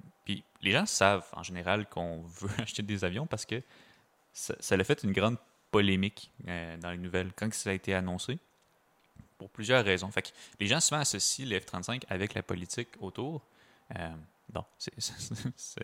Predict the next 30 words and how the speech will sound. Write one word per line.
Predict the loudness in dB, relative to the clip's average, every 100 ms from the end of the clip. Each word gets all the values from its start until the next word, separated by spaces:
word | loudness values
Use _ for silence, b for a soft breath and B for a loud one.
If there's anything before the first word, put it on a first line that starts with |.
| -8
c'est | -6 4
correct, | 6 6 4
mais | 4
en |
même | 4 2
temps, | 0 0
il | 0
y |
a | -2
beaucoup | -2 -8
plus | -4 -2 -2
que | 0 0
juste | 0 -2 -2
le | -4
débat | 0 2 2
politique | 0 -4 -4 -10 -6
sur | -2
les | 0 0
avions. | -2 -4 -8 B B B 0
Fait |
que | 2
juste | 6
pour | 6
faire | 6 6
un, | 6 2
un, | -6 -8
une | -14
chronologie | -4 0 0 0 0
rapide, | 0 0 -2 -6 B B B 0
euh, | 2 2